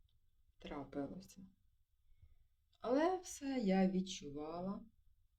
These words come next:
всі енергії, хто дивиться, хто що бажає. Тобто,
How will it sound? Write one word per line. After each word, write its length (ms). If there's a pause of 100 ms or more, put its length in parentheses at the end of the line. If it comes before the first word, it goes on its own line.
(420)
всі 240
енергії, 1000 (1500)
хто 280
дивиться, 1000 (300)
хто 220
що 280
бажає. 880 (960)
Тобто, 720